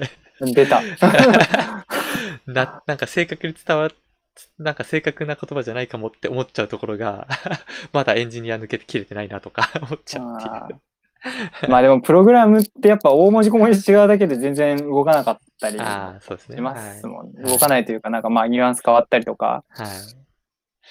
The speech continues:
Speaker 2: い。
Speaker 1: うん。
Speaker 2: うん、そう。なので、まあ、そうですね。なので、なんか、うん。なんかいいところ、落としどころ、なんかそういった中間なところを探-、探れたらなと思いつつ。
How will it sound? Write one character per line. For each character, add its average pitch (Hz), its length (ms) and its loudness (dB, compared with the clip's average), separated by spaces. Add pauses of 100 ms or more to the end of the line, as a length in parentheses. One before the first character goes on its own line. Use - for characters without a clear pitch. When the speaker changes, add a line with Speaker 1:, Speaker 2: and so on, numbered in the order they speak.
(240)
Speaker 2:
い。 120 40 -12
Speaker 1:
う 113 100 -10
ん。 107 100 -8
Speaker 2:
う 107 40 -14 (280)
ん、 104 380 -20
そ 95 680 -16
う。 - 40 -20
な 101 80 -20
の 101 60 -20
で、 101 320 -18
ま 98 460 -18
あ、 - 40 -20 (360)
そ - 180 -16
う - 20 -16
で 101 60 -20
す - 160 -20
ね。 147 220 -14
な 143 140 -10
の 120 100 -12
で、 98 220 -14 (760)
な 117 60 -20
ん - 20 -20
か、 - 160 -14
う 117 60 -16
ん。 101 380 -20 (500)
な 107 100 -10
ん - 20 -20
か 101 120 -10
い 113 180 -12
い 104 40 -18
と 104 120 -20
こ 104 100 -12
ろ、 98 80 -10
落 95 100 -16
と 117 60 -14
し - 120 -18
ど 104 120 -12
こ - 80 -16
ろ、 101 220 -12
な 110 80 -16
ん - 20 -18
か 98 140 -14
そ - 140 -12
う 98 40 -10
い - 20 -12
っ - 20 -20
た 101 280 -12 (260)
中 104 200 -12
間 104 180 -12
な 101 80 -12
と - 80 -20
こ - 100 -14
ろ 127 140 -6
を 98 60 -10
探-、 101 300 -16
探 101 300 -12
れ 98 80 -12
た 110 120 -12
ら 98 60 -14
な 104 180 -10
と - 100 -20
思 90 80 -20
い 92 40 -20
つ - 120 -20
つ。 - 160 -20